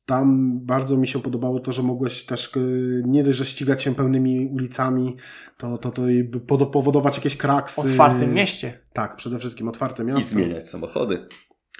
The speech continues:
Speaker 1: Tak, mogłeś zmieniać na bieżąco samochody. Pościgi.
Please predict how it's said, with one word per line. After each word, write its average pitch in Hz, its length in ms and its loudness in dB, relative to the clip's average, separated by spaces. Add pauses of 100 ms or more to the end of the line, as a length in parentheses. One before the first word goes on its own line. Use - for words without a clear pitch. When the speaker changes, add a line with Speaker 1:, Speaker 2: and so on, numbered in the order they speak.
(120)
Speaker 1:
Tak, - 280 -4
mogłeś 127 260 2
zmieniać 135 420 2
na 139 60 0
bieżąco 127 360 -2
samochody. 131 460 -4
Pościgi. 131 640 -4